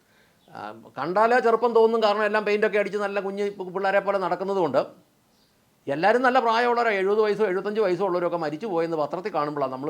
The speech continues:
വിചാരിക്കുന്നത്, "അമ്പടാ, ഇയാൾക്ക് ഇത്രയും പ്രായം ഉണ്ടായിരുന്നോ?" കാരണം അത് കൂട്ട് പണിയായിട്ട് നടക്കല്ലേ. അതിനകത്ത് ഒരു രസം പറഞ്ഞിട്ട് അങ്ങോട്ട് മുന്നോട്ട് പോവാം. ഒരിക്കൽ ഒരാൾ ദൈവത്തോട് പറഞ്ഞു, "ദൈവമേ, ഞാൻ മരി-, മരിക്കുന്നതിന് മുപ്പുറം എനിക്ക് മൂന്ന് മുന്നറിയിപ്പ് തരണമെന്ന്" പറഞ്ഞു.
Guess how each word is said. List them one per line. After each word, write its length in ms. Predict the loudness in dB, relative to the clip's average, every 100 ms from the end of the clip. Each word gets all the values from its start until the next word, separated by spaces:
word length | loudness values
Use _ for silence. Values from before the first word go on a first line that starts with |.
| -6
വിചാരിക്കുന്നത്, 460 | -8 -10 -10 -10 -10
"അമ്പടാ, 300 | -10 -6 -6 -6
ഇയാൾക്ക് 200 | -8 -8
ഇത്രയും 200 | -10 -8
പ്രായം 220 | -4 -4 -4
ഉണ്ടായിരുന്നോ?" 320 | -6 -10 -14 -20 _ _ _ _ _ _
കാരണം 160 | -16 -12
അത് 60 | -8
കൂട്ട് 140 | -4 -2
പണിയായിട്ട് 300 | 0 0 0
നടക്കല്ലേ. 340 | -2 -4 -6 -8 _ _ _ _ _ _ _ _ _ _ _ _
അതിനകത്ത് 340 | 0 4 6 4 2 -12 _ _ _ _ _ -4
ഒരു 60 | 0
രസം 160 | 2 4
പറഞ്ഞിട്ട് 260 | 2 2 0
അങ്ങോട്ട് 200 | 0 0
മുന്നോട്ട് 220 | 2 2 0
പോവാം. 140 | -4 _ _ _ _ _ _ -2
ഒരിക്കൽ 220 | 0 2
ഒരാൾ 160 | 4 4 6
ദൈവത്തോട് 320 | 4 4 2 2
പറഞ്ഞു, 180 | 0 2
"ദൈവമേ, 200 | 2 0 -2
ഞാൻ 100 | -2 -2
മരി-, 220 | -2 -4 -12 -4 0
മരിക്കുന്നതിന് 540 | 0 0 -2 0 0 -4
മുപ്പുറം 300 | -2 -4 -4 -10 -6
എനിക്ക് 200 | -4 -4 -4
മൂന്ന് 280 | -4 -4 -4 -6
മുന്നറിയിപ്പ് 440 | -4 -2 -2 -2 -6
തരണമെന്ന്" 300 | -6 -10 -12
പറഞ്ഞു. 180 | -18